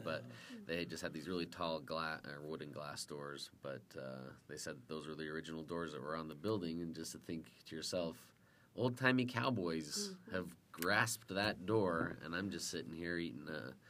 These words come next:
Speaker 1: pesto chicken sandwich.
Speaker 3: <laughs>
Speaker 1: You know. So it's pretty interesting to think about those sort of things, but yeah.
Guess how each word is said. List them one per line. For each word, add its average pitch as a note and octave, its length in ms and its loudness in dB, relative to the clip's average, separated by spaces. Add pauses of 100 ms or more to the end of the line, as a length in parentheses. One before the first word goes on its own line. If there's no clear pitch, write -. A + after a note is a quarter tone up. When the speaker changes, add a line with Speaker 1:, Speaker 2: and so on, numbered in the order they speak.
(300)
Speaker 1:
pesto G2 380 0
chicken F#2 360 -2
sandwich. - 560 8
Speaker 3:
<laughs> A#3+ 880 10 (680)
Speaker 1:
You - 120 -2
know. C2+ 160 -2 (380)
So D2 540 0 (160)
it's F2+ 140 -4
pretty F2+ 320 -2
interesting D2 600 -6 (140)
to C2+ 160 -8 (100)
think C#2+ 140 -8
about C2+ 340 -8
those C2 220 -8
sort C2+ 180 -10
of C2 100 -12
things, E2+ 400 -16
but - 140 -12 (140)
yeah. D2 200 -6